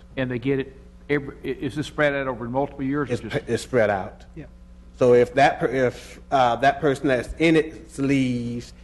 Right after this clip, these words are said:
Speaker 2: and they put another low moderate income person in that, the, the payments would continue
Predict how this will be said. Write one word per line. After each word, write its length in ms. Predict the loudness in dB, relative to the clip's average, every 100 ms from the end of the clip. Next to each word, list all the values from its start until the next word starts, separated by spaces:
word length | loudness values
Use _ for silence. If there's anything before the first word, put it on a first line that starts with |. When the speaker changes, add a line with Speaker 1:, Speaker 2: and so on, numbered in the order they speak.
| -14 -2
Speaker 2:
and 100 | 0
they 60 |
put 180 | 2 4
another 480 | 2 4 6 6 6
low 240 | 2 2 2
moderate 380 | 4 2 2
income 400 | -2 -4 -4 -6
person 580 | -2 0 0 -2 -6 -6 -12 -20 -8 2
in 240 | 4 6
that, 460 | 6 6 6 2 -4 -20 -20 -20 -16 -16 -4
the, 260 | -2 -2 -10
the 120 | -8 -2
payments 380 | 2 2 2
would 140 | -4 -6
continue 520 | -6 -2 -2 -4 -12